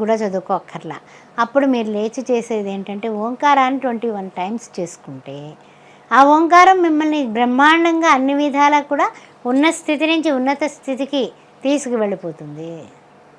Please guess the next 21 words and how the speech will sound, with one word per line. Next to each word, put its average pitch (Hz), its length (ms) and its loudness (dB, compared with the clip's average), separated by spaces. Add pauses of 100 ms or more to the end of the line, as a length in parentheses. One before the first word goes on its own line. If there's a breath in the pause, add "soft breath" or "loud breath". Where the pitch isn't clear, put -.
(360)
అది 214 200 -2
ఖచ్చితం. - 380 -8 (1900 soft breath)
తెల్లవారుజామున 311 800 6
లేవడమా? 285 420 8 (140)
మా 226 160 0
వల్ల 262 160 2 (140)
కాదు, 254 160 6 (100)
మేము 208 240 -2
లేవలేం, 233 360 4 (380)
మా 202 160 -4
వల్ల 196 160 -2 (120)
కాదండి, 196 400 -4 (320 loud breath)
మేము 233 220 -2
ఏదో 214 120 4 (120)
ఏడింటికో 196 400 -2 (100)
ఆరింటికో 190 440 -4
లేస్తాం 196 460 -6
అనుకున్నారు, 156 480 -12 (380 soft breath)
అప్పుడు 330 440 4 (280)
మొహం 240 300 -2
కడుక్కొని 277 360 2